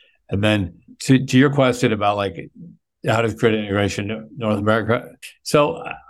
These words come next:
I don't know actually, like, the average electron, how far it goes in Europe versus the U S. But,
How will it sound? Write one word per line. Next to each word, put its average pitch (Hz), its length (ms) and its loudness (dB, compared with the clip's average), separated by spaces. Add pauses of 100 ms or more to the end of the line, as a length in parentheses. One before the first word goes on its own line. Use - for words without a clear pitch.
(100)
I 151 120 2
don't 170 440 4
know 151 280 4
actually, 139 480 2
like, 110 300 0 (380)
the 113 260 -2
average 113 400 0
electron, 110 580 2
how 104 160 0
far 101 320 2
it 87 160 -2
goes 98 380 -2
in 92 100 -4
Europe 107 420 0
versus 92 560 -8 (120)
the 95 100 -8
U 92 240 -4
S. 123 380 -2 (320)
But, 117 480 2